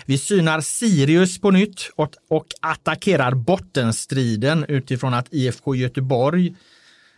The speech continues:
nu ligger på kvalplats. Men först ska jag prata lite till. Jag har nämligen en spaning, för att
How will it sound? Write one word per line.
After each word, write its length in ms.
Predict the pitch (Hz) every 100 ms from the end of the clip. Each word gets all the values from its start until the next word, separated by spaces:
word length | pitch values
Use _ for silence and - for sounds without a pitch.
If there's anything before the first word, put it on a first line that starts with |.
| -
nu 160 | 180
ligger 220 | 180 160
på 120 | 107 110
kvalplats. 680 | 311 - 165 220 - - - -
Men 160 | 175
först 500 | 180 208 254 - -
ska 120 | -
jag 140 | 196 180
prata 280 | 214 - 170
lite 220 | 175 165
till. 280 | 175 196 254 -
Jag 240 | 147 151
har 340 | 175 170 147 147
nämligen 460 | 170 214 131 139
en 260 | 180 175 101
spaning, 960 | - - - 214 123 92 127 220 139 - _
för 180 | - 165
att 220 | 170 175